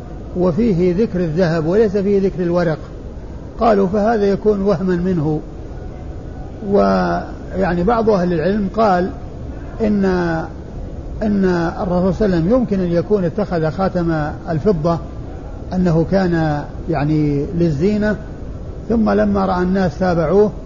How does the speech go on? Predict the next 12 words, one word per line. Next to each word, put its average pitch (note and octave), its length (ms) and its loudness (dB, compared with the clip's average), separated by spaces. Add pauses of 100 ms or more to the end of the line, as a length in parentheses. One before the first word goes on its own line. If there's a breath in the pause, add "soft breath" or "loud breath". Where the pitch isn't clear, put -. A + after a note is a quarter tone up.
(560)
تركه G3+ 640 4 (480)
وترك G3+ 440 2
الناس F#3 340 0
معه، G3 360 0 (560)
ثم A#3 220 4
إنه G#3 680 2 (100)
اتخذه G3+ 920 2
لما F#3+ 300 0
قيل G3+ 360 0
له F3+ 300 0 (520)
إن G#3 200 2
الناس، F#3 380 0